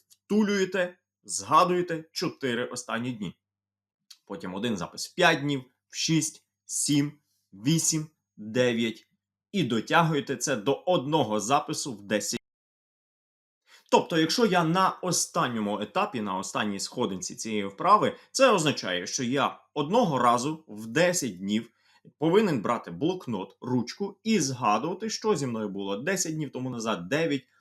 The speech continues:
вісім, сім, шість, п'ять, чотири, три,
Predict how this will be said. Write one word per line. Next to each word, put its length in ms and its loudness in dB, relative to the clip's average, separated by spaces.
вісім, 440 2
сім, 420 2
шість, 600 0
п'ять, 480 2
чотири, 680 0
три, 440 -2